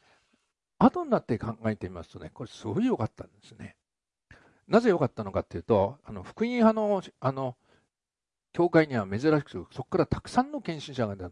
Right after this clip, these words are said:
中川健一さんとかね。まあ、石川浩二先生はもう牧師でしたし、野-、野口富弘さんとか、岡丸さんとか、いろいろな方々が来たんですね。で、この献金を通してね、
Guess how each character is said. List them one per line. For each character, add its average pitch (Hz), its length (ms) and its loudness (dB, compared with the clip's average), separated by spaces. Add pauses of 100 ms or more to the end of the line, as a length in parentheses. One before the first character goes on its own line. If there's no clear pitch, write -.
中 107 200 0
川 104 120 -2
健 - 180 -10
一 - 100 -20
さ 95 100 -14
ん 85 40 -16
と - 160 -20
か - 140 -20
ね。 139 200 -4 (640)
ま 123 120 -4
あ、 127 40 0
石 139 140 -8
川 180 140 8
浩 160 200 -4
二 113 80 -6
先 98 120 -14
生 95 120 -12
は 87 80 -10
も 90 280 -14 (240)
う 101 60 -6
牧 - 120 -8
師 - 120 -14
で 90 200 -4
し - 60 -18
た - 80 -12
し、 90 240 -14
野-、 123 100 -8 (240)
野 120 100 -8
口 110 220 -16
富 101 260 -12 (400)
弘 - 260 -20
さ - 100 -20
ん - 40 -20
と - 160 -18
か、 98 100 -14
岡 110 320 -2 (160)
丸 95 200 -10
さ 98 120 -8
ん 87 40 -10
と - 220 -18
か、 92 300 -8 (480)
い 101 80 -14
ろ 127 100 -2
い - 40 0
ろ 208 40 -4
な 196 120 -2
方 165 180 0
々 151 80 0 (120)
が 92 220 -14
来 - 60 -20
た 95 120 -10
ん - 80 -20
で - 80 -20
す - 120 -20
ね。 92 220 -14 (1300)
で、 147 100 0
こ 180 120 -4
の 196 80 -2
献 233 240 2
金 214 360 -6
を 196 80 -4
通 196 140 0
し - 80 -10
て 110 80 -8
ね、 107 260 -2